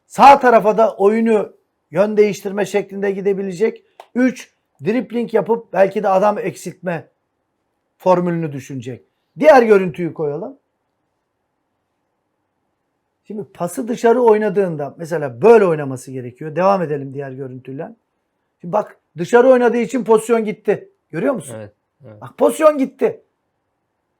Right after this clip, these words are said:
Speaker 1: Şimdi üç görüntü yan yana olsun arkadaşlar. Fenerbahçeli taraftarlar niçin,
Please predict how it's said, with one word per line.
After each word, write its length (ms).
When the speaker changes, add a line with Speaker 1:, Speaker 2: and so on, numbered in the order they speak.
Speaker 1:
Şimdi 240
üç 220
görüntü 340
yan 140
yana 240
olsun 240
arkadaşlar. 640
Fenerbahçeli 560
taraftarlar 640
niçin, 600